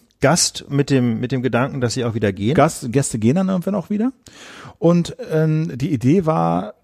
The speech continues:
Speaker 2: so, ja, die Kinder dieser Gastarbeiter, ähm, die sollen doch auch ihre Muttersprache lernen, damit sie, wenn sie wieder zurückgehen, auch Türkisch reden in dem Fall. Und sie sollen auch ein bisschen Landeskundeunterricht bekommen, damit sie wissen, wohin sie da auch wieder zurückkehren.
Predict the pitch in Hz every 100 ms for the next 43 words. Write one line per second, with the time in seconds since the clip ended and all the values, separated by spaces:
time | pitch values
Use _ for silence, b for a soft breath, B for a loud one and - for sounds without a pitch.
0 | - 127 147 147 151 131 180 196 156 117
1 | - 175 190 180 147 110 90 - 87 127
2 | - - 165 156 156 156 156 151 143 B
3 | B B B 135 123 175 _ _ _ _
4 | - 117 117 113 - _ _ _ - 110
5 | 120 127 - 127 151 101 101 175 175 -
6 | 151 139 131 127 127 113 104 - 104 104
7 | 101 95 92 - 101 120 120 92 - -
8 | 185 180 - 151 147 156 123 123 - 127
9 | 120 _ _ _ _ _ _ _ _ _
10 | _ - 95 92 95 90 95 101 90 101
11 | 95 165 160 - 143 123 110 104 - 104
12 | 104 98 95 - 87 95 92 87 92 110
13 | 113 110 98 104 92 104 131 - 220 202
14 | 240